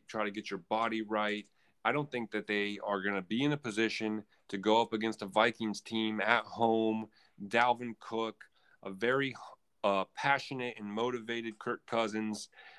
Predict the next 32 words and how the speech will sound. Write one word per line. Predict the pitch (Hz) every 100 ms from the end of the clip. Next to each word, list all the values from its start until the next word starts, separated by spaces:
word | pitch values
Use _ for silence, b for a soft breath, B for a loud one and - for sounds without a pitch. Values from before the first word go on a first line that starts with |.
| b
I | 101 101
think, | - 113 110 104 -
uh, | 107 98 98
gun | 107 110
to | 110
my | 107
head, | 101 104 104 101 - _ _
you | 98
definitely | 95 110 110 - 104 98
gotta | 101 95
give | 98 104
me | 98
the |
Vikings | 95 98 101 101 101 -
here | 101 98
just | 98 95 -
based | 98 98
on | 98 95 95 92 _ _ _
Cowboys | - 107 104 104 101
being | 95 98
a | 92
little | 101 107
banged | 110 110 110
up, | 104 101 -
having | 101 101 98
played | - 104
a | 101
lot | 101 104
of |
close | - 110 104
games, | - 107 104 104 98 - - _ _ _ _ _ _ -
um, | 90 90 87 87 82 80